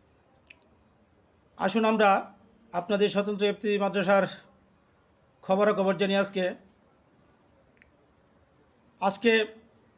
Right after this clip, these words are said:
মাদ্রাসা অধিদপ্তর থেকে বিশিষ্ট তথ্যসূত্র মতে যা জানতে পেরেছি, সেটি হচ্ছে যে আপনারা যে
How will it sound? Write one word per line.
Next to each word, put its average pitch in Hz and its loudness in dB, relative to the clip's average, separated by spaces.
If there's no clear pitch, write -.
মাদ্রাসা 202 0
অধিদপ্তর 220 0
থেকে 180 0
বিশিষ্ট 190 -4
তথ্যসূত্র 214 0
মতে 214 2
যা 202 4
জানতে 208 0
পেরেছি, 196 0
সেটি 190 -2
হচ্ছে 208 2
যে 170 -4
আপনারা 226 2
যে 190 -2